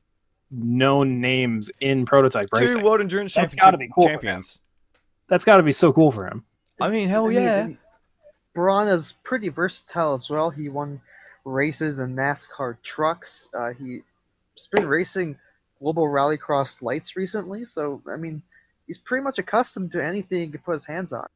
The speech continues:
Speaker 2: It's gonna be really exciting to see that. Uh, another thing I'm really excited to see is the merger between, I think it's, uh, J D C Miller Motorsports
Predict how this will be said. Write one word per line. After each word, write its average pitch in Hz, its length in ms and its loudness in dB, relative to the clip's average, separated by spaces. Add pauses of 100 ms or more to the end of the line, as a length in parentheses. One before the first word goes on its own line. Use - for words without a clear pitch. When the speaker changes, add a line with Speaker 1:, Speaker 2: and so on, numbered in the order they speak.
(560)
Speaker 2:
It's 165 140 -2
gonna 220 120 0
be 180 120 4
really 156 240 2
exciting 131 320 -2
to 110 100 -12
see 120 220 -4
that. 101 240 -2 (200)
Uh, 131 280 4
another 185 280 6
thing 247 160 0
I'm 165 140 0
really 147 180 2
excited 131 360 -2
to 113 120 -12
see 120 440 -8
is 123 440 -6 (240)
the 135 300 -2
merger 160 640 0
between, 156 680 -4
I 139 200 -2
think 156 160 -6
it's, 117 180 -12
uh, 131 300 0 (180)
J 156 220 -2
D 165 140 -4
C 151 240 -4
Miller 139 260 -4
Motorsports 127 800 -4